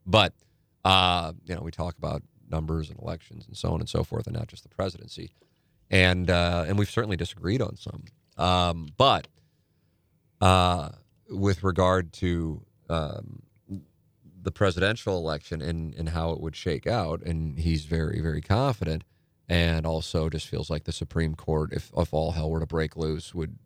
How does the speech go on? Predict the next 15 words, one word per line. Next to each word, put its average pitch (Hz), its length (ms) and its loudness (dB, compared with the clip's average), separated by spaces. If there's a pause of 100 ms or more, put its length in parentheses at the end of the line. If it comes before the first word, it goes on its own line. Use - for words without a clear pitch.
(120)
would 85 240 0
not 82 320 0
allow 80 600 0 (360)
something, 80 720 -2
you 90 140 2
know. 82 280 -4 (460)
But 92 160 2
I'm 107 320 2 (220)
just 98 200 -2
telling 107 280 2
you, 104 160 0
with, 90 240 -6 (120)
with 90 180 -4
regard 92 480 0
to 87 420 -2